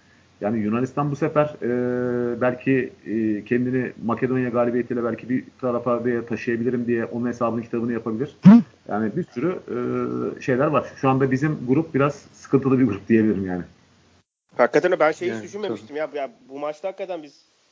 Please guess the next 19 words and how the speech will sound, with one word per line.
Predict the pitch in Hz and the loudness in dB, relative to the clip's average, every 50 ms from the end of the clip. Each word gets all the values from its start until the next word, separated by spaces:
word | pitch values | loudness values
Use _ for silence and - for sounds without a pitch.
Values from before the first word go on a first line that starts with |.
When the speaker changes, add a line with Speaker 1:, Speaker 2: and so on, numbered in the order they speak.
| _ - - | _ -16 -12
Speaker 2:
e, | 123 127 127 127 123 123 123 117 | -8 -6 -6 -6 -6 -8 -10 -12
Kuzey | - 139 131 143 160 170 | -14 -14 -10 -8 -6 -6
Makedonya'yı | 180 170 175 175 175 180 185 180 175 156 | -6 -8 -8 -8 -8 -8 -8 -6 -6 -6
yenersek, | 151 147 160 214 233 - 220 208 220 - _ _ _ _ _ _ _ _ _ _ _ 120 | -6 -6 -6 -6 -8 -8 -12 -14 -16 -16 _ _ _ _ _ _ _ _ _ _ _ -12
e, | 123 127 131 127 117 127 | -12 -10 -10 -10 -12 -14
bu | 135 | -8
sefer | 156 180 190 196 | -6 -6 -4 -4
onlar | 175 170 175 202 220 202 | -4 -4 -4 -6 -6 -8
Yunanistan'la | 180 160 156 165 170 175 - - 233 247 233 247 240 | -8 -10 -10 -8 -10 -10 -10 -8 -8 -8 -8 -10 -10
şeye | - 190 214 233 | -10 -10 -12 -12
çıkıyor. | - 190 - 147 127 110 107 - _ _ | -12 -18 -18 -16 -16 -16 -18 -20 _ _
Final | 135 151 185 208 | -8 -6 -6 -6
maçına | 185 165 - 196 226 | -6 -8 -10 -12 -14
çıkıyor. | - - - 254 170 - - - - - _ _ _ _ | -14 -14 -14 -12 -12 -10 -12 -14 -16 -20 _ _ _ _
Speaker 1:
Evet, | 131 139 139 117 - - - - _ _ _ _ _ | 2 2 2 2 0 -4 -12 -20 _ _ _ _ _
evet. | 113 120 120 104 - - - _ | -2 0 0 0 -2 -6 -14 _
Speaker 2:
Çok | - - _ | -20 -20 _
garip. | - 160 127 - - _ _ _ _ _ _ _ _ _ _ - - - 98 | -12 -12 -12 -12 -18 _ _ _ _ _ _ _ _ _ _ -20 -16 -12 -10
Speaker 1:
Evet. | 101 92 | -10 -10